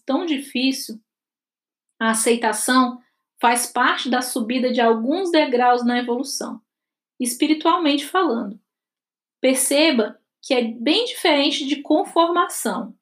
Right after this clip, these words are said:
Quando nos conformamos, não fazemos nada pra melhorar. Talvez até a raiva passe, mas não há entendimento suficiente pra agradecer e tentar mudar a situação.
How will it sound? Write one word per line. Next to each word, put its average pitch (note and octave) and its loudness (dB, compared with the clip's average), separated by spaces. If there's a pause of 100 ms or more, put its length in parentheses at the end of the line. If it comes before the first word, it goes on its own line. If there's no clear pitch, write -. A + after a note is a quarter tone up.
(180)
Quando C#4+ 2
nos C#4 -2
conformamos, A#3+ 0
não C4 0
fazemos B3 0
nada C#4 0
pra F#4+ -2
melhorar. F#4 2 (340)
Talvez A#3 2
até B3+ 0
a F4+ 4
raiva E4 4
passe, A#3 2
mas A3 -2
não B3 0
há B3 0
entendimento B3+ -2
suficiente A#3+ -4
pra A#3+ 0
agradecer C4 0
e C#4+ -4
tentar B3+ 0
mudar C#4 2
a C4 0
situação. - -4